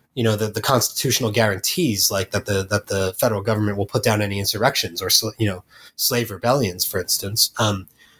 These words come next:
so that we're not, we're not lending, uh, support to slavery and, and artificially guaranteeing the price of slaves, without which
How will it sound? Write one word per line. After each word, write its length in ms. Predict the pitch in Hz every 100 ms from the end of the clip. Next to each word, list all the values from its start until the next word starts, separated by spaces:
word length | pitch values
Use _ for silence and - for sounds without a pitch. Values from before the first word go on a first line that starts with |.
| _
so 180 | - 139
that 140 | 123
we're 100 | 135
not, 320 | 135 117 - 123
we're 120 | 127
not 240 | 113 107 -
lending, 560 | 165 127 123 113 104 101 -
uh, 260 | 104 101 95
support 420 | - - 165 -
to 120 | 120
slavery 600 | - 113 110 110 107 104 _ -
and, 220 | 123 113
and 300 | 107 113 107 -
artificially 840 | 127 110 - - 113 123 104 98 -
guaranteeing 760 | 123 110 101 - 165 113 101 95
the 80 |
price 280 | - 165 202
of 80 | 127
slaves, 360 | - 92 90 107
without 260 | 120 113
which 320 | 98 95 -